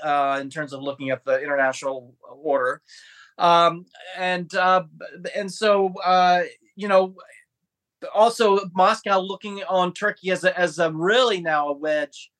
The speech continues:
uh, that they could play in terms of nato and, and the West. And, uh, Turkey could be the bad boy in nato now, uh, uh, as, because, uh, Erdogan has decided to get closer to, to Russia now,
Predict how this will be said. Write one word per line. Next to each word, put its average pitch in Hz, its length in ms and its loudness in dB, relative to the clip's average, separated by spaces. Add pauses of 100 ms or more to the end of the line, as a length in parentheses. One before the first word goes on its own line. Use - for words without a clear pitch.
(340)
uh, 160 320 0
that 165 160 -8
they 180 140 -8
could 175 240 -12
play 170 420 2
in 151 100 -6
terms 165 320 -6
of 139 100 -8
nato 175 580 2
and, 151 380 -2 (100)
and 151 160 -4
the 139 80 -2
West. 135 560 0
And, 147 340 -4 (440)
uh, 156 240 2
Turkey 180 460 -4
could 139 180 -8
be 160 160 2
the 156 160 -2
bad 156 320 4
boy 156 520 0
in 151 160 -4
nato 156 440 -2
now, 143 600 -2
uh, 147 420 0 (440)
uh, 165 380 0
as, 175 320 -4
because, 175 500 -2
uh, 165 320 4
Erdogan 180 460 0
has 160 120 -10
decided 170 440 -4
to 170 80 -16
get 202 220 -10
closer 247 520 -4
to, 151 220 -6 (140)
to 165 120 -4
Russia 147 340 2
now, 110 300 -4